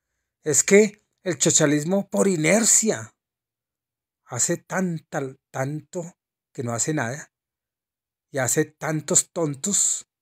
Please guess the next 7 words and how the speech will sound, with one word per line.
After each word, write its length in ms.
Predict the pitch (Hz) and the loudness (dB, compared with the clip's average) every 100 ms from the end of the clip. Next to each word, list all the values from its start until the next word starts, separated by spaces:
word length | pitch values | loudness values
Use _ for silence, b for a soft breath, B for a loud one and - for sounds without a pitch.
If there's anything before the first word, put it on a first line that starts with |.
| _ | _
que 160 | - - | -16 -4
creen 260 | 135 143 | -2 -2
hacer 240 | 175 147 131 | -2 -4 -4
mucho, 420 | 170 156 - 208 _ _ _ _ _ _ _ _ _ _ _ _ _ | -4 -4 -4 -8 _ _ _ _ _ _ _ _ _ _ _ _ _
que 140 | - 139 | -6 0
todos 420 | 170 175 202 208 | 2 4 4 4
los 460 | 202 165 - - | 4 8 6 4